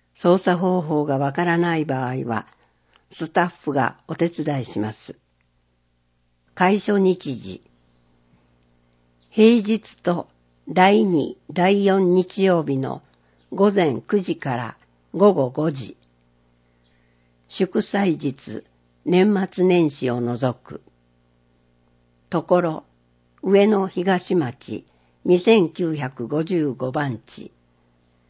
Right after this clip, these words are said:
多言語相談日。月曜日、英語。火曜日、スペイン語。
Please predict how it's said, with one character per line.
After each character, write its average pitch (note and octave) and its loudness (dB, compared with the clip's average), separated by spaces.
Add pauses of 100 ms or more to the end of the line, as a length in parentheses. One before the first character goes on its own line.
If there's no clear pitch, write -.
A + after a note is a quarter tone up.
(2250)
多 F#3 0
言 A3 4
語 D3+ 0
相 D#3 0
談 C#3+ 0
日。 F#2+ -10 (2000)
月 G3+ 0
曜 G3 2
日、 A#2+ -6 (320)
英 D#3 2
語。 C#3+ -6 (800)
火 F#3 2
曜 G3 2
日、 A#2 -6 (420)
ス - -6
ペ F#3 0
イ E3 0
ン D3+ 0
語。 C#3 -2